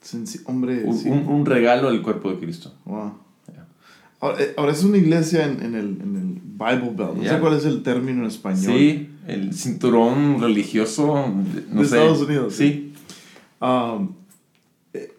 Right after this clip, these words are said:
Speaker 1: entonces, digo, yo, yo, yo no conozco, nun-, nunca he ido a Church of Highlands. He estado en, en, en Baton Rouge, en
Speaker 2: Ya.
Speaker 1: Bethany,
Speaker 2: Ya.
Speaker 1: entonces estaba más o menos en el, por la zona.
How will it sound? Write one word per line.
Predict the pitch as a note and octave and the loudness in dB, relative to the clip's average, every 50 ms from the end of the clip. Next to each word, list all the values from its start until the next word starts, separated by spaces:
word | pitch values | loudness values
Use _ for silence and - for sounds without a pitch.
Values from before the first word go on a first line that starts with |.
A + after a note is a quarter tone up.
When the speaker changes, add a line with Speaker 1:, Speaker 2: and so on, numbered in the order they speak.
| _ | _
Speaker 1:
entonces, | - E3+ D#3 D3 C3+ - D#3+ D#3 D3+ - C#3 C3+ B2 A#2+ | -2 0 0 0 2 2 2 2 2 0 -2 -4 -4 0
digo, | B2 C#3+ C#3+ C#3 B2+ B2 | 2 4 4 4 4 4
yo, | B2 B2+ B2+ | 2 0 0
yo, | C3+ C3+ C3 | 2 2 0
yo | B2+ - - - - - | 0 -2 -4 -10 -8 -6
no | C#3+ C3 C3 | -4 -2 -2
conozco, | - C#3 B2 A#2+ A#2+ - - A#2+ A#2 | 0 0 0 0 -2 -4 -6 -6 -6
nun-, | A2+ A2+ A2+ A#2 A#2 A2 - | -8 -8 -8 -8 -8 -8 -6
nunca | G2 A2+ A2+ A#2 A2 A2+ A#2+ | -6 -6 -6 -6 -6 -6 -4
he | A#2 | -4
ido | A#2 A2 G#2+ | -2 -2 -4
a | G2+ G2+ - | -6 -8 -10
Church | - - G#2 G2 - | -14 -16 -12 -8 -6
of | A#2 A2 | -6 -4
Highlands. | A2 G#2+ G#2+ G#2+ G#2 G2+ F#2+ - _ _ _ _ _ _ _ _ _ _ _ | -4 -4 -4 -6 -6 -8 -10 -12 _ _ _ _ _ _ _ _ _ _ _
He | - A#2+ | -10 -8
estado | - - D#3 D3 C#3+ C#3+ | -4 -2 0 0 2 2
en, | C3 A#2 G2+ - | 0 -2 -4 -4
en, | G2 G#2 G2+ F#2 F#2+ | -4 -4 -4 -4 -4
en | A2 A2 | -4 -4
Baton | G#2 B2 A#2+ A#2+ A#2 C3 | -2 -2 -2 0 2 4
Rouge, | D3 D3 C#3+ C#3+ C#3+ - - - - - - - - | 6 6 6 4 2 -4 -8 -14 -16 -18 -20 -18 -14
en | - G#2+ G2+ | -10 -4 0
Speaker 2:
Ya. | C#3 D3 | 2 2
Speaker 1:
Bethany, | - - D3+ D3 C3 B2 A2+ A#2+ B2+ B2+ - - | 4 4 2 2 2 2 0 0 -2 -4 -6 -4
Speaker 2:
Ya. | - G#2 G#2+ B2 | 0 2 2 2
Speaker 1:
entonces | B2+ B2 B2+ A#2+ - | 2 0 -4 -8 -8
estaba | - - B2 A#2 A#2 | -4 -2 0 0 0
más | A#2+ A#2 A2+ A2+ | -2 -4 -4 -6
o | |
menos | A2+ A2+ A2+ A2+ A2 A2 | -6 -6 -6 -6 -6 -6
en | G#2+ G2+ G2 | -6 -6 -6
el, | F#2 F#2 - - - - _ _ _ _ _ _ _ _ - | -6 -8 -10 -14 -18 -20 _ _ _ _ _ _ _ _ -8
por | A2+ A2+ G#2 | -6 -4 -4
la | G#2 G2+ G2 | -4 -6 -6
zona. | - B2+ B2 B2 A2+ G2+ F#2 F2+ | -4 -2 -2 0 0 -2 -4 -6